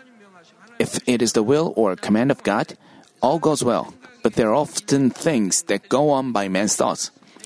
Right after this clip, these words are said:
Oftentimes, they don't go well. People around me have gone through such things a lot, so now they know. When things go, uh, when things don't go well, they realize that it's because they've done something, i-,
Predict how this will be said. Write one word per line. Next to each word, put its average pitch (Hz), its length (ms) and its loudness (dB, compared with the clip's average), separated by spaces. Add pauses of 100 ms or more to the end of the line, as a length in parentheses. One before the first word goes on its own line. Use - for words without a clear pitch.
Oftentimes, 143 800 0 (280)
they 107 100 4
don't 139 160 -2
go 135 140 2
well. 113 340 0 (460)
People 156 300 2
around 117 300 0
me 120 180 2
have 110 260 -2
gone 123 220 2
through 120 240 0
such - 260 -2
things 113 240 0
a 101 60 2
lot, 113 300 -2 (300)
so - 200 0
now 120 360 0 (220)
they 147 200 0
know. 151 300 0 (520)
When 123 220 2
things 147 300 0
go, 143 280 0 (400)
uh, 123 120 2
when 123 240 0
things 135 260 0
don't 131 220 0
go 131 160 2
well, 143 380 0 (320)
they 127 180 2
realize 131 400 0
that 123 200 0 (220)
it's 117 160 0
because 131 460 0 (220)
they've 123 240 0
done 123 180 2
something, 127 480 -2 (1040)
i-, 110 140 -2